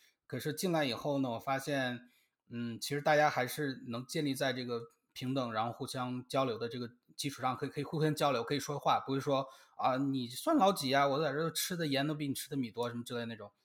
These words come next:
呃，几乎没有碰到过。我觉得非常好，因为我很意外，我，我原来以为就是会像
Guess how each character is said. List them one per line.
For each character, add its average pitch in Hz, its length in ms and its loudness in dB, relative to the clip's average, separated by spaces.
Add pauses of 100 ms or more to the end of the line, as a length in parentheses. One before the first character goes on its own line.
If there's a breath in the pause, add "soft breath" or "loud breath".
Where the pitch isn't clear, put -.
(160)
呃， 113 260 0
几 139 180 -2
乎 160 140 -2
没 139 100 2
有 117 80 2
碰 139 180 -6
到 110 160 0
过。 107 240 -6 (380)
我 117 180 -6
觉 120 140 -4
得 135 180 0
非 160 160 -6
常 147 160 0
好， 104 280 0
因 135 100 -2
为 143 240 -2 (240)
我 - 80 -20
很 123 240 -4
意 135 60 0
外， 143 260 4
我， 135 180 0
我 131 140 -2
原 135 140 2
来 160 100 4
以 147 140 0
为 120 160 0
就 147 100 -6
是 147 100 -2
会 151 160 -2
像 139 400 0